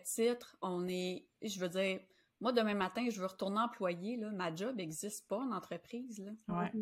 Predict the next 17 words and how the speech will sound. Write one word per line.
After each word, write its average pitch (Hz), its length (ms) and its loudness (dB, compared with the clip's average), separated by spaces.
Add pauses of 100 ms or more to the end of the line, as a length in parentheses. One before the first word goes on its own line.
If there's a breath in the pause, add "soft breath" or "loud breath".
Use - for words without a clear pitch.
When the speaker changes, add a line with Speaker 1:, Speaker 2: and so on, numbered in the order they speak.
(100)
Speaker 3:
mm, 214 140 0
mm. 247 60 -2 (220)
C'est 185 160 -6
vrai, 165 120 -4
Speaker 1:
Vous 214 80 -4
voyez ? 226 220 2
Speaker 3:
hein ? 302 140 -12 (220 loud breath)
Speaker 1:
Puis 196 100 0
même 240 400 6
coaching 240 680 6
business, 202 560 4
je 202 80 0
l'utilise. 196 640 0
Pas 262 160 2
mon 233 200 8
terme 220 300 2
préféré. 208 680 0